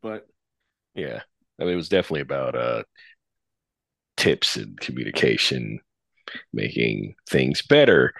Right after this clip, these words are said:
Speaker 2: instead of making it, well, you can only make it worse if you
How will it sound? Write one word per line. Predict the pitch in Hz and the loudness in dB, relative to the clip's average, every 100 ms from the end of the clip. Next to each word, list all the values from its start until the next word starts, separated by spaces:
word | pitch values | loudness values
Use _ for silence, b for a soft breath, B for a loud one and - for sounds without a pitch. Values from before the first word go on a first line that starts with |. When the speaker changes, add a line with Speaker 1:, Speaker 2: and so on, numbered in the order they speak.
| B B - | B B -10
Speaker 2:
instead | - - 65 | -4 2 2
of | 60 | 2
making | 71 64 67 | -2 -2 -2
it, | 135 | 4
well, | 147 127 | 6 8
you | 151 | 6
can | 131 | 8
only | 107 92 | 6 6
make | 87 85 | 4 0
it | 78 69 | -2 -6
worse | 76 65 | -6 -6
if | - - | -10 -10
you | 57 | -10